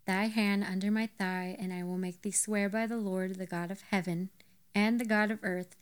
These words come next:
that thou shalt not take a wife unto my son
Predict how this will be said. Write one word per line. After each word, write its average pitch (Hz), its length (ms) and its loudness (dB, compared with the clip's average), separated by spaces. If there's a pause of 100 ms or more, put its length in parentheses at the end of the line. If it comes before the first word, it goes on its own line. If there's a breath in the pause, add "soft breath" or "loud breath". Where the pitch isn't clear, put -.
(280 soft breath)
that 196 220 0
thou 214 280 4
shalt 208 320 2
not 196 420 2
take 233 460 0
a 185 80 -6
wife 180 460 -2
unto 180 360 -4
my 190 240 2
son 185 500 -2